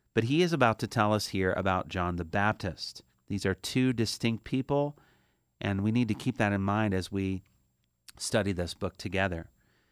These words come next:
Here in the Gospel of John, when you see the name John mentioned, you will know this is a reference to John the Baptist, because John the Apostle, the writer of this Gospel, does not refer to himself by the name John. He instead refers to himself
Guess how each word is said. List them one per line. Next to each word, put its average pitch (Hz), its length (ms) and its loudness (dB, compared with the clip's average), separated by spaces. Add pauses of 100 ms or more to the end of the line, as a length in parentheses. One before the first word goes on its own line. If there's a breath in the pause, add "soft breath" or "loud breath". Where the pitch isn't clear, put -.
(220)
Here 147 220 4
in 147 80 4
the 135 80 4
Gospel 120 420 4
of 101 100 2
John, 120 340 4
when 107 140 2
you 107 120 2
see 135 260 -2
the 117 120 0
name 104 400 0
John 110 440 0
mentioned, 98 540 -2 (320 soft breath)
you 113 160 2
will 107 100 4
know 117 320 6
this 104 240 0
is 95 80 -4
a 98 80 2
reference 98 400 0
to 101 120 -2
John 90 260 0
the 85 80 -2
Baptist, 101 720 -4 (340)
because 98 280 -2
John 110 280 2
the 98 100 2
Apostle, 95 640 2
the 95 120 0
writer 104 360 4
of 90 160 0
this 90 220 -2
Gospel, 90 640 -6 (600 soft breath)
does 117 200 4
not 120 240 2
refer 139 420 2
to 123 200 -2
himself 92 500 -2
by 92 180 -2
the 90 120 -2
name 87 300 -2
John. 104 420 -2 (880)
He 98 200 -6
instead 139 540 0
refers 98 460 -2
to 95 140 -2
himself 90 600 -2